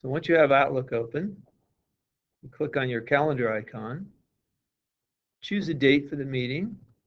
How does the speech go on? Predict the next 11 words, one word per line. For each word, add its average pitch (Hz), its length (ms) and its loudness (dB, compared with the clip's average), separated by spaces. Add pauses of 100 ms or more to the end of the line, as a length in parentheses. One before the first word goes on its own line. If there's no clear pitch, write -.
(1600)
type 127 200 0
the 127 80 -4
subject, 139 600 0 (3250)
location, 143 840 2 (1300)
can 131 140 -14
set 131 340 -2
your, 131 300 4
uh, 120 220 4 (1900)
time 131 320 -8
and 160 140 -8
date. 127 360 0